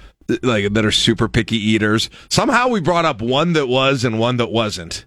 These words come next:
in this whole thing. I've got one that is still very focused on, uh, on those kind of the childhood staples, and then, and then another that is not really like that at all. So I guess it, it depends on the kid as much as it depends on the parenting. So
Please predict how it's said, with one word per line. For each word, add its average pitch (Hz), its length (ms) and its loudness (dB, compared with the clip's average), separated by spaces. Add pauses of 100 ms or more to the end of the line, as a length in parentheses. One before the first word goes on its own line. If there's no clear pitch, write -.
in 127 200 2
this 101 180 -2
whole 92 200 -2
thing. 85 380 -6 (320)
I've 120 160 2
got 131 180 2
one 135 260 2
that 131 100 2
is 117 120 0
still 131 480 0
very 113 380 2
focused 113 560 -2
on, 110 400 0 (460)
uh, 101 320 0
on 110 200 0
those 107 440 0 (420)
kind 117 180 0
of 101 60 -2
the 107 80 -2
childhood 107 600 0
staples, 107 840 -2 (360)
and 110 200 2
then, 104 320 0 (140)
and 113 120 0
then 107 120 2
another 98 340 0
that 92 240 -4
is 98 240 -2
not 92 220 0
really 98 220 0
like 92 200 0
that 90 180 0
at 92 100 -2
all. 87 260 0
So 90 320 -2 (160)
I 113 100 -2
guess 110 260 0
it, 104 120 -2 (160)
it 107 160 -2
depends 104 280 0
on 101 120 0
the 92 40 -6
kid 98 240 -2
as 90 140 -4
much 92 240 0
as 92 100 -2
it 92 80 0
depends 92 320 -2
on 92 80 0
the 90 60 -4
parenting. 87 500 -2
So 87 280 -4